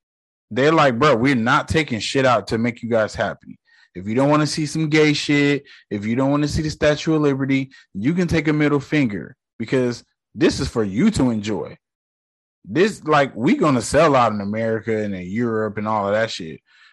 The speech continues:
All you motherfuckers with oppressive viewing laws, fuck yeah. Marvel doesn't care. Fucking douche.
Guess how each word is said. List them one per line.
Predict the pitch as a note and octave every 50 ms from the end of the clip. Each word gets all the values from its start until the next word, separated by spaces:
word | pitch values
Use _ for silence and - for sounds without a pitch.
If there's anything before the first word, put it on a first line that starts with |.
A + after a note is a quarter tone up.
| _
All | - - C3+ D3+
you | E3 E3+
motherfuckers | E3+ E3 E3 E3 D#3+ - F3+ D#3 D3+ D#3
with | D#3 D#3+ D#3
oppressive | D3 C3 - - D#3 D#3 D3+ - E3 D3+ D3+ D3 _ _ _ _ _ _ -
viewing | G2+ G#2 B2+ C#3+ D3+ D#3 D#3+ D#3 D#3 D3+
laws, | D#3 D#3 D#3+ D#3+ D#3 D#3+ D#3+ D3+ D3+ - _ _ _ _ _ _ _ _ -
fuck | - F3+ F3 E3+ D#3+ - -
yeah. | D#3 D3 C#3+ B2 A2 F#2 E2 - _ _ _ _ _ _ -
Marvel | A2+ B2 C#3 D3+ D#3 D3+ D3+ D#3
doesn't | D3+ D3+ D3 C#3+ C3+ C#3 C#3 C3 -
care. | - C#3+ D3 D3 C#3+ C#3 B2+ A2 G2 - - _ _ _ _ _ _ _ _ _ _ _ _ _ _ _ _ _ _ _ _ _ _ _
Fucking | - - - C3 A#2+ A#2+ - A#2 G#2 F#2+ F#2+ F#2 F#2+ G2 G2+ - _ -
douche. | C#3 C#3 C3 B2+ - - - - -